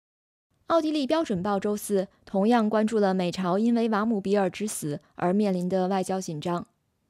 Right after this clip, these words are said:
该报分析表示，美国虽然会坚持加强对朝制裁和孤立朝鲜的政策，但是特朗普这种口头讨伐无法掩盖的事实是，对朝鲜进行制裁的余地已经所剩无几。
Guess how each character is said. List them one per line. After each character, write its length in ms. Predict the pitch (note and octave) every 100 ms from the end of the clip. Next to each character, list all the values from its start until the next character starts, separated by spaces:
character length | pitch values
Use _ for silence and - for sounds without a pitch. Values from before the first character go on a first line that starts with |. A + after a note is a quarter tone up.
| _ _ _
该 160 | C#4
报 180 | C#4 B3+
分 200 | A#3+ C#4+
析 120 | C#4+
表 200 | A#3 F#3
示， 320 | F#3 - G#3+ G#3+ _ _ _
美 200 | A3 A3
国 200 | G#3 B3+
虽 220 | C#4 C#4
然 220 | C#4+ G#3 A#3+
会 160 | A#3
坚 240 | G#3 C#4+ D4
持 180 | -
加 180 | A#3 C4
强 280 | C4+ G#3 F#3+
对 160 | A#3+ G#3
朝 200 | F#3+ F#3
制 140 | A#3+
裁 320 | G#3+ F#3+ E3
和 160 | G3+ G3
孤 180 | - C#4+
立 140 | C4
朝 180 | - F3
鲜 140 | G3
的 80 | E3
政 240 | F#3 F3
策， 320 | F3 G3+ D3+ - _ _ _ _ _ _
但 200 | G#3 G#3
是 300 | - G3+ G3 - -
特 200 | - A#3
朗 180 | G#3+
普 240 | B3 G#3 G3
这 100 | A#3+
种 200 | G#3+ B3
口 240 | - F3+
头 200 | E3+ F#3+
讨 220 | F#3 F#3+
伐 240 | F3+ F#3 F#3
无 140 | G#3
法 160 | A#3 A#3+
掩 200 | A3+ F3+
盖 140 | G#3
的 80 | G3
事 180 | G3+ G#3+
实 200 | F#3+ F#3
是， 260 | - G#3 G3+ _ _ _
对 160 | - D#4
朝 200 | A#3 A3+
鲜 220 | C4 G#3+
进 160 | A3 B3
行 180 | A3
制 160 | B3 C4+
裁 160 | A3+ G3+
的 120 | G#3+
余 180 | F3+ F#3+
地 220 | A#3 G#3
已 100 | F#3+
经 220 | F3+ A3
所 180 | A3+ E3
剩 240 | G3+ F3+
无 100 | F3
几。 300 | G3 F3 C3